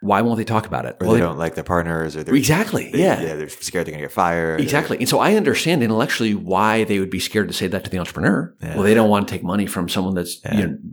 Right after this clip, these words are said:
Speaker 1: dysfunctional or not gonna be able to have the money for the next fund, et cetera. Well, that's the exact same reason why the entrepreneur doesn't wanna talk to, to the V C about mental health, right?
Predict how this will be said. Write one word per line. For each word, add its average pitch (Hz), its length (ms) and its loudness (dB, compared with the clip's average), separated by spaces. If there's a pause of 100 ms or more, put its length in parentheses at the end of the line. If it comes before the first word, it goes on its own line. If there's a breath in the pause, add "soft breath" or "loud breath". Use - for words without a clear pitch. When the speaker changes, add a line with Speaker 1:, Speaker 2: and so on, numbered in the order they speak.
Speaker 1:
dysfunctional 95 920 0
or 87 180 -2
not 98 180 0
gonna 104 80 -4
be 101 60 2
able 95 100 -2
to - 20 -8
have 95 60 -8
the 98 40 -4
money 104 420 0 (360)
for 104 100 -4
the 98 80 0
next 92 200 -4
fund, 113 320 2
et 95 80 -6
cetera. 113 360 4 (480 loud breath)
Well, 165 140 2
that's 143 220 0
the 131 120 6
exact 131 340 0
same 127 180 4
reason 117 300 2
why 107 240 4
the 107 100 2
entrepreneur 110 360 4
doesn't 110 180 2
wanna 113 140 4
talk - 340 -4 (140)
to, 117 380 4
to 123 220 2
the 117 140 4
V 123 140 4
C 131 400 2
about 90 220 0
mental 90 200 0
health, - 340 -4
right? 131 240 0